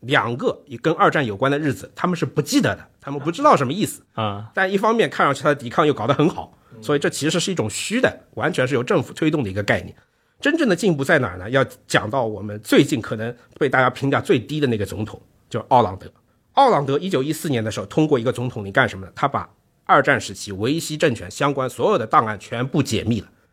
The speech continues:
Speaker 1: 不管有没有什么涉及个人，不管有没有什么涉及隐私，他全解密了。由此呢，这个历史学在这方面的进步可以进行下去。所以我们看到，不管什么政策面上啊，你怎么去推动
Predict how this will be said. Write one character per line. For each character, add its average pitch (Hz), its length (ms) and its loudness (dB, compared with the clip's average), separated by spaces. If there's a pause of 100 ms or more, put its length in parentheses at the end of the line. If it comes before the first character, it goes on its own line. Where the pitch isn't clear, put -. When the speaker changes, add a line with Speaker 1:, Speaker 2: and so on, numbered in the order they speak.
(200)
Speaker 1:
不 254 120 2
管 127 200 4
有 117 80 -2
没 117 80 -2
有 123 40 2
什 110 100 -6
么 107 60 -6
涉 135 200 0
及 95 140 -8
个 123 200 0
人， 90 140 -10
不 190 140 4
管 120 140 2
有 104 60 -4
没 104 60 -8
有 107 40 -6
什 95 40 -8
么 95 60 -12
涉 135 100 4
及 101 140 -4
隐 85 100 -14
私， - 60 -20
他 - 120 -6
全 120 180 4
解 95 140 2
密 90 160 -2
了。 - 60 -12 (600)
由 165 200 6
此 269 200 -8
呢， 101 80 -6
这 101 80 -8
个 95 80 -4
历 139 140 0
史 104 180 0
学 87 280 -8
在 120 140 0
这 123 160 0
方 - 160 -2
面 117 80 0
的 95 80 -4
进 113 240 0
步 95 120 -10
可 - 100 -10
以 90 40 -6
进 113 160 2
行 92 140 -4
下 104 120 -4
去。 - 200 -16 (460)
所 269 140 4
以 330 40 2
我 277 60 0
们 135 100 -2
看 160 180 0
到， 95 160 -4 (100)
不 320 80 2
管 87 300 -2
什 - 80 -16
么 - 80 -16
政 220 200 6
策 139 160 0
面 120 200 0
上 107 220 -10
啊， 95 140 -8
你 104 140 2
怎 113 120 0
么 107 140 -4
去 98 380 -10
推 170 200 6
动 160 260 2